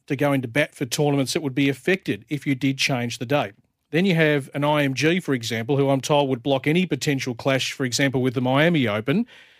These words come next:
which is normally, what, back end of March, early April, who I'm told would go under, and that's if the A O was delayed, uh, till around March, April. So twenty-four days straight, no new covid cases, and if things keep tracking in that direction the next two months, Tennis Australia would absolutely want more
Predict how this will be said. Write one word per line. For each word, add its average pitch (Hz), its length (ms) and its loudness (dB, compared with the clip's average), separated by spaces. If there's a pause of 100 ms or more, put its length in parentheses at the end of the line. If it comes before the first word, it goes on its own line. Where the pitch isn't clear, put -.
(140)
which 127 140 -4
is 120 140 -2
normally, 123 720 0
what, 120 240 -6
back 147 220 -2
end 131 120 0
of 113 120 -8
March, 123 320 -2
early 117 240 -2
April, 135 480 0 (320)
who 143 100 2
I'm 131 140 0
told 135 340 2
would 120 140 -6
go 123 220 0
under, 135 340 -2 (180)
and 127 160 -8
that's 143 240 -2
if 117 300 -8
the 123 140 -6
A 123 200 -2
O 120 160 -4
was 113 140 -4
delayed, 120 500 -2 (480)
uh, 113 200 -2
till 117 280 -2
around 117 400 0
March, 120 380 -2
April. 117 340 -4
So 151 140 0
twenty-four 196 580 0
days 156 300 2
straight, 143 340 0
no 165 240 2
new 170 240 0
covid 135 400 -2
cases, 131 480 -2
and 139 80 0
if 131 80 -2
things 185 320 0
keep 151 220 -2
tracking 139 340 -2
in 123 80 -2
that 135 200 0
direction 120 420 -4
the 120 80 -4
next 123 240 -4
two 127 120 -4
months, 120 280 -2
Tennis 196 280 -2
Australia 131 380 -2
would 131 180 -4
absolutely 160 720 0
want 135 220 -2
more 151 460 2